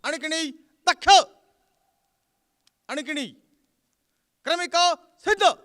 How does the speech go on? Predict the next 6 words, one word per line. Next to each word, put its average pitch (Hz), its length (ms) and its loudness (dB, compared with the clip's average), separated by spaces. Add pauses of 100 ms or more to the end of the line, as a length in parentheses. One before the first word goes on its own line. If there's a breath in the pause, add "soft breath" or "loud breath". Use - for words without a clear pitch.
(360)
एक, - 120 -6 (760)
दो, 285 100 -2 (640)
तीन। - 360 -4 (680)
शिरमार 302 640 -4
क्रमिका 302 460 -4
तीन। 349 420 -4